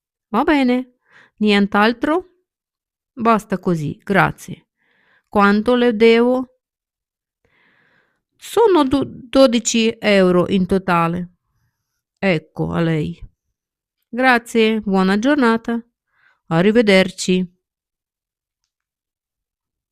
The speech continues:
І давайте ще згадаємо деякі слова і вирази в магазині. Вимірювання та кількість. Due etti.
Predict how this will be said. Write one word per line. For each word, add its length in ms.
І 160
давайте 400
ще 180
згадаємо 560
деякі 320
слова 380
і 180
вирази 400
в 40
магазині. 720
Вимірювання 720
та 260
кількість. 720
Due 380
etti. 560